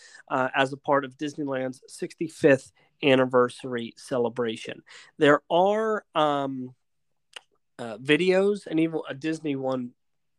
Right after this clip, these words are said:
uh, produced on YouTube, um, of this parade. I actually really, really like this parade, and Aiden, um, and Peyton actually really, really enjoy watching it as well. Um, so I'm happy to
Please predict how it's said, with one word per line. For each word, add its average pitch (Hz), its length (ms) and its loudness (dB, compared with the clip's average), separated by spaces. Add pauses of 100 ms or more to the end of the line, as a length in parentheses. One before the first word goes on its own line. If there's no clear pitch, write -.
uh, 117 220 -10 (100)
produced 135 500 -4
on 131 220 -2
YouTube, 131 500 0 (460)
um, 104 480 -4
of 139 220 4
this - 200 4
parade. 117 560 2 (580)
I 262 340 6
actually 214 260 -6
really, 147 580 2
really 139 340 -2
like 117 320 -8
this 170 180 -14
parade, 165 460 0
and 127 240 -4
Aiden, 143 600 -4
um, 123 260 -10
and 120 160 -14
Peyton 127 300 -6
actually 127 300 -6 (100)
really, 127 260 4
really 123 300 0
enjoy 120 320 -4
watching 120 400 -2
it 117 80 -6
as 117 120 -12
well. 120 420 -4 (360)
Um, 135 280 2
so - 220 -6
I'm 226 280 0
happy 160 480 -2 (140)
to 135 380 -4